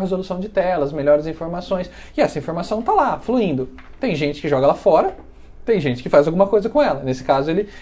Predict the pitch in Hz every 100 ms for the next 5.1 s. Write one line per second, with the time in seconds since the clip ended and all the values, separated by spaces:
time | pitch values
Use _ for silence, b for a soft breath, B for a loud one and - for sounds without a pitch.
0 | B 156 143 135 139 - 135 127 135 135
1 | 147 B - - 139 143 147 156 165 170
2 | 175 180 - 170 185 196 - 160 120 b
3 | b 143 143 127 120 - - - - -
4 | - - - 160 151 127 - 175 208 214
5 | 294